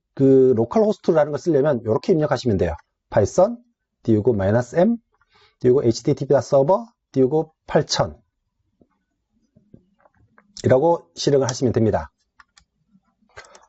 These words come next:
이렇게 명령을 입력하고 나서 이렇게 서버 서빙 에이치티티피라는 메시지가 나오지 않으면,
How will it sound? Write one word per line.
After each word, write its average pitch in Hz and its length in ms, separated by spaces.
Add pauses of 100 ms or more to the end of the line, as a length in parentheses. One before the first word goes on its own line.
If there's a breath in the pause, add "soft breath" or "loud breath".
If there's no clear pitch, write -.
(580 loud breath)
이렇게 170 240
명령을 190 380
입력하고 202 360
나서 185 720
이렇게 156 300
서버 185 880
서빙 170 380
에이치티티피라는 156 640
메시지가 135 320
나오지 135 340
않으면, 131 640